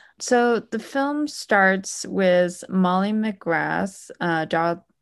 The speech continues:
daughter of fame football coach, uh, posing in a football uniform while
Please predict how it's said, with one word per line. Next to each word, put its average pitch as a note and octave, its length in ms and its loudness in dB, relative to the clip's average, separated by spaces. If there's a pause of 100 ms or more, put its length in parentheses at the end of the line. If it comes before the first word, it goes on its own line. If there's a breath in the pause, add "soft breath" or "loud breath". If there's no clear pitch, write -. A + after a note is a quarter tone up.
daughter F3+ 380 2
of E3 260 -4
fame F3 560 -4 (140)
football F3+ 420 -2
coach, E3+ 640 -8 (400 loud breath)
uh, F3 220 2
posing G#3 800 -4
in F#3 240 -4
a E3+ 400 -4
football A#3 360 -2
uniform E3+ 720 -4
while E3+ 600 -2